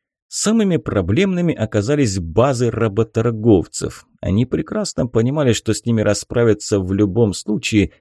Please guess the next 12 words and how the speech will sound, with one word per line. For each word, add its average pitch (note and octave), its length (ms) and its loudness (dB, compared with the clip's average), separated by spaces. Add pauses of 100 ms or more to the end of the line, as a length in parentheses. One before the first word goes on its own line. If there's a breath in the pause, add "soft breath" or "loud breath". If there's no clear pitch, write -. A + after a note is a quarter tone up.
(160)
поэтому E3+ 420 -2
сражались C#3+ 680 -2
не A2+ 240 4
на G2 160 2
жизнь, G#2+ 380 0 (120)
а G2+ 140 -4
на B2+ 280 0
смерть. - 460 -2 (540)
К - 60 -6
концу D3 360 0
второго G#2 340 2
дня, B2+ 360 -2